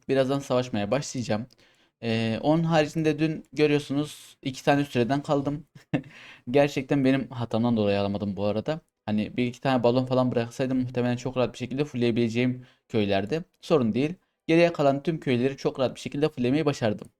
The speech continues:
Şimdi sizlere isterseniz orduyu da göstereyim. Ordumuzun bu şekilde olması gerekiyor arkadaşlar. Ee, koruyucuda alev topunu kullanacaksınız.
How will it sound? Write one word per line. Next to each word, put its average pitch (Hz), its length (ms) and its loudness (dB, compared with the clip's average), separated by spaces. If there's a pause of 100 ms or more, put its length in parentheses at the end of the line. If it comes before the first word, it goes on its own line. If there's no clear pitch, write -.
(260)
Şimdi 175 260 -4
sizlere 165 340 0
isterseniz 151 520 0
orduyu 131 260 2
da 104 60 -4
göstereyim. 123 520 -2 (340)
Ordumuzun 139 500 2
bu 139 80 -2
şekilde 123 260 -4
olması 117 300 -2
gerekiyor 131 360 2
arkadaşlar. 127 560 -2 (480)
Ee, 113 240 2
koruyucuda 131 680 0 (140)
alev 123 240 4
topunu 139 340 -2
kullanacaksınız. 131 800 -2